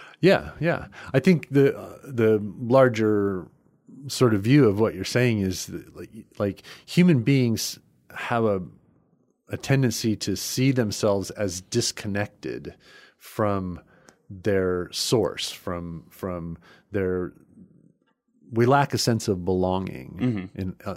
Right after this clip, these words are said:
Speaker 1: in a lot of ways. Like, not, not only, like, between people and in communities and, and in, in community structure, but just also, like, a, a connection to the divine, a connection to spirit, a connection to source, connection of God, however you wanna talk about that.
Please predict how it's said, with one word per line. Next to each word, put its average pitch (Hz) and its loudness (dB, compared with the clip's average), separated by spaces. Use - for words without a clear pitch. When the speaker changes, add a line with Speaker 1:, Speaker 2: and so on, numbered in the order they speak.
Speaker 1:
in 101 -8
a 95 -6
lot 92 -2
of 85 -8
ways. 85 -8
Like, 87 -6
not, 113 -2
not 120 2
only, 110 0
like, 92 -4
between 101 -4
people 95 0
and 92 -6
in 107 -2
communities 98 -2
and, 90 -6
and 90 -8
in, 95 -8
in 101 -6
community 95 -6
structure, 92 -2
but 113 -6
just 160 2
also, 110 0
like, 90 -2
a, 90 -6
a 104 -2
connection 117 -4
to - -6
the 90 -6
divine, 90 -4
a 90 -8
connection 113 -6
to 92 -10
spirit, 95 -2
a 95 -16
connection 113 -6
to 95 -4
source, 87 -4
connection 101 -4
of 82 -8
God, - -6
however 107 -2
you 104 -2
wanna 95 -6
talk 87 -8
about 76 -12
that. - -18